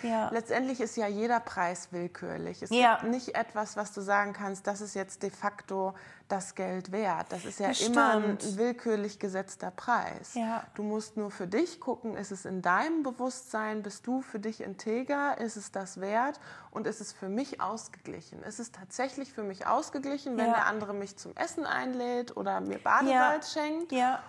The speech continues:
Speaker 2: Oder ist es tatsächlich, weil, ne, wenn du auch die Ausbildung fertig hast, sagst, „Nee, jetzt ist es tatsächlich erst für mich ausgeglichen, wenn derjenige
Speaker 1: Den
Speaker 2: X Y
Speaker 1: Preis
Speaker 2: bezahlt.“
Speaker 1: bezahlt, ne?
Speaker 2: Ja.
Speaker 1: Ja. Hat man das im Gefühl, sag ich jetzt mal, dass man, also nach der Ausbildung hätte ich so,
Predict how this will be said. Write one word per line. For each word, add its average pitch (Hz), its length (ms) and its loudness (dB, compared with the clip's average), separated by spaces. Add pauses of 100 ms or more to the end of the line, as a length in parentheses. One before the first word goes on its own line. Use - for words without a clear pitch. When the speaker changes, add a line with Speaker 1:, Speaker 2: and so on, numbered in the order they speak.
(220)
Speaker 2:
Oder 277 320 4
ist 254 120 0
es 254 140 -6
tatsächlich, 247 640 0
weil, 220 320 8
ne, 226 220 0
wenn 214 100 2
du 196 100 2
auch 202 100 2
die - 120 0
Ausbildung 180 500 -2
fertig 285 480 2
hast, 262 280 -2
sagst, 233 320 -2
„Nee, 233 260 -2
jetzt 233 220 -2
ist 240 100 -4
es 240 120 -8
tatsächlich 226 540 -4
erst 220 280 0
für 233 80 -4
mich 220 220 -4
ausgeglichen, 208 720 -4
wenn 185 160 -4
derjenige 190 600 -4 (340)
Speaker 1:
Den 226 120 2 (120)
Speaker 2:
X 185 240 -2
Y 156 80 -8
Speaker 1:
Preis 202 300 4
Speaker 2:
bezahlt.“ - 160 -4 (500)
Speaker 1:
bezahlt, - 40 -8
ne? 214 220 -4 (420)
Speaker 2:
Ja. 208 60 -2
Speaker 1:
Ja. 208 160 2 (480)
Hat 294 140 2
man 285 80 2
das 262 180 0
im 226 140 -2
Gefühl, 233 640 -2
sag 339 200 4
ich 339 80 -8
jetzt - 200 -8
mal, 330 160 6
dass 302 100 -4
man, 190 120 0 (180)
also 226 180 4
nach 220 240 6
der 247 140 6
Ausbildung 277 280 0
hätte 262 100 0
ich 254 60 -6
so, 247 160 -2